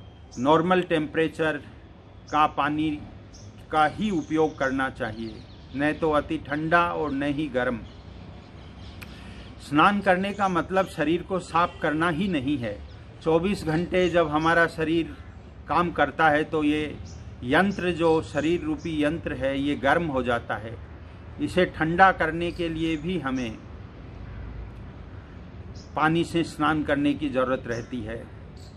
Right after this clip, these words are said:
सर्वप्रथम हमें पानी को अपने पैर के तलवों में और हाथ की हथेलियों से छुआना चाहिए, क्योंकि आजकल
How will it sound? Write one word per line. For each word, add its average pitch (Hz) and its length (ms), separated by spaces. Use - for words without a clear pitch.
सर्वप्रथम 185 880
हमें 170 380
पानी 170 300
को 185 220
अपने 165 380
पैर 160 320
के 165 200
तलवों 156 460
में 156 360
और 139 160
हाथ 151 240
की 180 300
हथेलियों 160 560
से 156 200
छुआना 143 480
चाहिए, 113 480
क्योंकि 151 300
आजकल 151 600